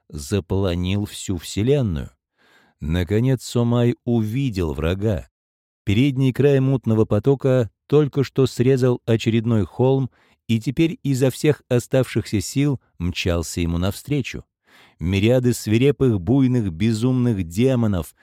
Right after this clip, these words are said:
с каждым мгновением подступали все ближе и ближе. Взметнув над головой правую руку с зажатым в ней копьем —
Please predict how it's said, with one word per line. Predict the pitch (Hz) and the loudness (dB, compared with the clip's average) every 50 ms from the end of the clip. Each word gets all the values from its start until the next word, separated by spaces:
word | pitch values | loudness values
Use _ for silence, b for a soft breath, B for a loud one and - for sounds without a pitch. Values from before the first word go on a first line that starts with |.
| b b | b b
с | b - - - | b -14 -14 -8
каждым | - - 101 107 110 104 92 90 104 95 95 | -4 -2 0 2 2 2 2 0 0 0 -2
мгновением | 90 90 90 90 90 90 110 120 123 120 123 123 120 117 110 - _ _ _ | -2 -2 -2 -2 0 0 0 0 0 0 0 0 0 0 -2 -4 _ _ _
подступали | - 95 85 - - - 85 78 - 98 92 87 85 | -6 -6 -6 -6 -6 -8 -6 -2 -2 0 0 0 -2
все | 73 - - - 80 | -4 -4 -4 -4 -4
ближе | 73 71 76 78 76 76 73 71 82 82 | -4 -4 -4 -4 -4 -4 -4 -4 -4 -4
и | 82 | -4
ближе. | 82 87 104 117 123 113 92 76 67 - _ _ _ _ _ - | -2 -2 -2 0 0 0 -2 -4 -8 -12 _ _ _ _ _ -16
Взметнув | 69 69 73 80 92 104 113 117 - 143 143 147 - - | -12 -10 -6 -2 0 0 0 0 0 -2 -2 -2 -2 -2
над | 139 131 123 120 | -4 -2 0 2
головой | 120 120 127 120 131 131 117 | 2 2 4 4 4 2 2
правую | - - 113 120 123 127 120 117 113 107 | 2 0 0 2 2 2 4 4 4 4
руку | 110 131 147 - - 127 123 | 4 2 0 -2 -2 -2 -2
с | 113 | -2
зажатым | 92 85 90 110 113 113 104 120 131 127 - 123 110 107 | -2 -2 0 0 0 0 2 0 0 0 0 0 -2 -2
в | 90 95 | -2 -2
ней | 117 131 131 110 | 0 0 0 -2
копьем — | - - 104 101 - 123 135 147 147 151 139 | -2 -2 -4 -2 -2 0 2 2 2 2 0